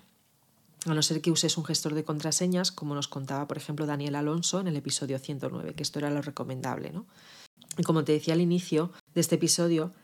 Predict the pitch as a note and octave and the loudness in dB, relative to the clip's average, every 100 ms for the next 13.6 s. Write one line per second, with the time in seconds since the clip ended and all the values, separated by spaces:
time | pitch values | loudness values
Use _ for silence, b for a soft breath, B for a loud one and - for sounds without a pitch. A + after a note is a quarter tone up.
0 | B B E3+ D#3 D#3 E3 - D#3 D#3+ E3 | B B 2 4 4 4 2 0 0 0
1 | F3 F3+ F3+ F3+ F3+ F3 F#3 F#3 D#3+ D3 | 0 2 2 2 0 4 4 4 2 0
2 | D3+ E3 E3+ F3 F3 F3 - E3+ F3 D#3+ | 0 -2 -2 0 2 2 0 -2 -2 -2
3 | C#3+ D3+ E3 - D#3 C3+ C#3+ D#3+ D#3 - | -2 -2 -2 -4 -6 -4 -2 0 0 -2
4 | C#3 C3+ C3 C3+ C3 - C3+ - _ _ | -4 -4 -4 -4 -6 -6 -6 -8 _ _
5 | - D#3+ D3+ E3+ D#3 D#3+ E3 C#3 C#3 C#3 | -6 -4 -2 -2 0 2 0 0 -4 -4
6 | C#3 C#3+ D3+ D3+ C#3+ D#3+ D3+ D3 C#3+ C3 | -4 -2 -2 -2 -4 -4 -6 -4 -4 -4
7 | - C#3+ C3 D3 D3 - D3 C#3 - B | -4 -6 -6 -6 -4 -4 -2 -4 -6 B
8 | B B B B B B - F#3+ F#3 F#3 | B B B B B B 2 4 6 4
9 | F3 F3+ F#3 F3+ E3+ D#3+ - D3 C#3+ C3+ | 2 2 4 4 4 0 2 2 2 0
10 | D3+ G3 F#3+ D#3 D3+ D#3 E3 D#3 D3 C#3+ | -2 -4 -2 -2 -2 0 0 0 0 -2
11 | D3 D3+ D3+ - D3+ E3 D#3 D3+ D3 D3+ | -2 -2 -2 -4 -2 -2 -2 -2 0 0
12 | D#3 C#3+ D3 D#3 D#3 D3+ C#3+ C#3 C#3+ - | 0 -2 -2 -2 -2 -2 -2 -2 -2 -2
13 | D#3 D3+ C#3+ C#3 D3 D3 | -4 -4 -4 -2 -2 -4